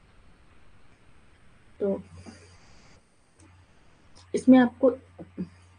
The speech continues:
हम्म, मतलब दो philosophy, दो philosopher हैं, उनका नाम आप लोग को एकदम से याद करके रखना है क्योंकि इससे question बहुत बारी पूछा गया है, थोड़ा अलग type के हैं लोग।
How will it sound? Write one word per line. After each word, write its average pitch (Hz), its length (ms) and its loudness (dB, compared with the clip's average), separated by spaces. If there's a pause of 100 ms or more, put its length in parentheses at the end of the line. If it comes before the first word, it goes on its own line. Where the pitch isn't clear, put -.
(380)
हम्म, 185 680 -6 (680)
मतलब 226 340 4 (2000)
दो 226 140 12
philosophy, 214 540 4 (360)
दो 226 120 10
philosopher 214 520 2
हैं, 220 120 0
उनका 202 280 -2
नाम 196 260 0
आप 190 140 -2
लोग 208 120 0
को 240 80 8
एकदम 196 380 -4
से 202 120 0
याद 180 200 -2
करके 190 240 0
रखना 185 220 0
है 185 60 -2
क्योंकि 190 200 -6
इससे 208 160 -2
question 202 360 -2
बहुत 170 260 4
बारी 165 240 -6
पूछा 165 340 -6
गया 170 220 -2
है, 180 100 -8 (1000)
थोड़ा 190 140 2
अलग 180 240 2
type 165 280 0
के 170 60 -4
हैं 165 120 2
लोग। 190 120 -2